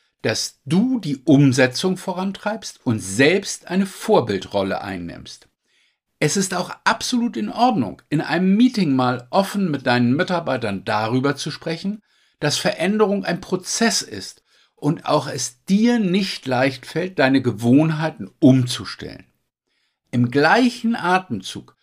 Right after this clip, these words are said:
kannst du sie dann motivieren, die neu gesteckten Ziele gemeinsam zu erreichen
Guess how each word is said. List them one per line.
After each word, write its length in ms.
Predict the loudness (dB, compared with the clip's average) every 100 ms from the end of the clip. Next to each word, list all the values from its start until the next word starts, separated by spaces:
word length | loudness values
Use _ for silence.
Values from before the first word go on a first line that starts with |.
| _ _
kannst 340 | -2 0 0 -4
du 40 |
sie 160 | -4 0
dann 200 | 0 0
motivieren, 760 | -2 -2 -4 -2 -2 0 0 0
die 120 | 2
neu 320 | 4 4 4
gesteckten 580 | 2 -2 -4 -4 -8 -6
Ziele 400 | -2 0 0 -2
gemeinsam 1080 | 0 2 4 4 4 4 2 0 -2 -4 -6
zu 180 | -8
erreichen 520 | -8 -6 -8 -8 -12